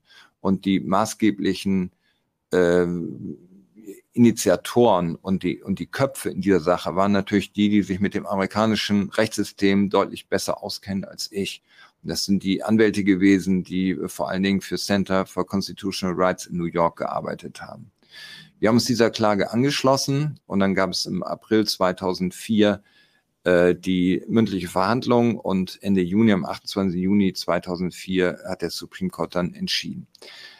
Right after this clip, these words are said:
Äh, die Argumente, die wir vorgebracht haben, waren folgende. In Guantanamo haben die Gefangenen keinerlei Rechte, keinerlei Verfahren, nicht mal ein Militärgerichtsverfahren gehabt, im Gegensatz zu Eisenträger. Zweites Argument,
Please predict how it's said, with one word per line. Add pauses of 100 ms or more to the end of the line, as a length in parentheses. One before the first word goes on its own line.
(200)
Äh,
die
Argumente,
die
wir
vorgebracht
haben,
waren
folgende. (720)
In
Guantanamo (440)
haben
die
Gefangenen (200)
keinerlei
Rechte,
keinerlei
Verfahren,
nicht
mal
ein
Militärgerichtsverfahren
gehabt,
im
Gegensatz
zu
Eisenträger. (460)
Zweites
Argument,